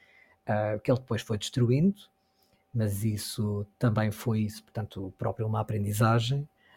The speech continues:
Arranjei posteriormente, mais ou menos passado um ano, ah, portanto, umas rãs da Amazónia, ah, umas dart frogs, daquela, umas dendrobates daquelas azuis, ah, portanto, já perceberam que eu tenho um problema, não é?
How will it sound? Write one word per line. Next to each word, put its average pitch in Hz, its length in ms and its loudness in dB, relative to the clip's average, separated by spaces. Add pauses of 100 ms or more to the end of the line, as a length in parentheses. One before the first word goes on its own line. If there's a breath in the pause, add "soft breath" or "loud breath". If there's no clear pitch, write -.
(120 soft breath)
Arranjei 113 840 4
posteriormente, 120 800 4
mais 190 140 6
ou 190 60 8
menos 123 480 4 (720)
passado 107 360 0
um 110 100 2
ano, 104 240 0 (560 soft breath)
ah, 110 260 2
portanto, 110 300 -2
umas 120 180 4
rãs 113 220 4
da 120 100 8
Amazónia, 107 680 2 (300)
ah, 110 200 -8
umas 110 200 0
dart 104 280 2
frogs, 107 680 -4
daquela, 107 560 -2
umas 107 120 0
dendrobates 107 640 0
daquelas 110 460 0
azuis, 113 640 4 (520 soft breath)
ah, 104 240 2
portanto, - 400 -4
já 127 140 4
perceberam 117 340 0
que - 60 2
eu 117 40 6
tenho 117 160 6
um 117 40 4
problema, 117 420 2
não 107 140 -2
é? 110 120 -4